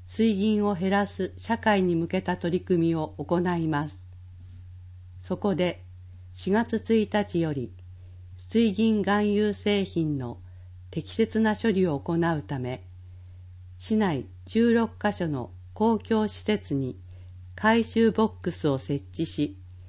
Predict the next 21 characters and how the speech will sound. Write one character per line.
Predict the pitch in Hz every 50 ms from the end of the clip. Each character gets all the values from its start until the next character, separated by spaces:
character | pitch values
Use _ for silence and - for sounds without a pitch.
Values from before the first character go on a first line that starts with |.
| - - -
拠 | - 170
点 | 165 - - 226 233 226 214
回 | - 220 220 226 214 202
収 | - - 180 170 156 139
を | 135 127 - - -
行 | 151 - - 180 190
い | 180 165 160 160 156
ま | 151 143 143
す。 | 147 - - - - - - - - - - - - - - - - - - - -
回 | - 202 208 214 214
収 | 202 - - 202 208 202
品 | 202 - 202 202 180 165 156
目、 | 151 135 - - 123 113 - - - - - - - - - - - - - - -
蛍 | - 202 202 202 196
光 | 196 - 196 190 190 185 -
管、 | - 170 175 170 165 160 - - - - - - - - - - - - -
水 | - - 220 220 214 190
銀 | - 208 208 202 196
体 | 196 - 185 185 190 185 185
温 | 185 185 180 175
計、 | - - 165 160 160 151 151 -